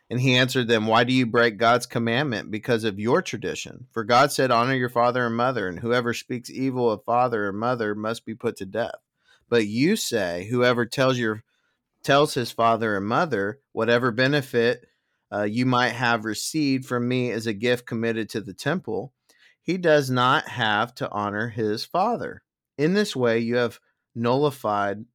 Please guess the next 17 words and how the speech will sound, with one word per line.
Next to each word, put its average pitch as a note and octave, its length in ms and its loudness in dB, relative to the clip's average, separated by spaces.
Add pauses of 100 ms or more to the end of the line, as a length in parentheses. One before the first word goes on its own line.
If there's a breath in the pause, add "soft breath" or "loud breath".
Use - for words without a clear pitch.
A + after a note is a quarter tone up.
(100)
the G#2+ 100 -6
word F#2+ 200 -2
of G2 100 -6
God." A2+ 400 0 (460 soft breath)
Because B2 320 -2
of G#2+ 120 -4
your G#2 240 0
tradition. A2+ 800 -6
Hypocrites, C#3+ 840 -4 (100)
Isaiah B2+ 420 2
prophesied C3 720 -2
correctly A#2+ 480 -2
about G2+ 340 -4
you G#2+ 180 -6
when A2 180 -4
he C3+ 120 -4
said, G#2 420 -4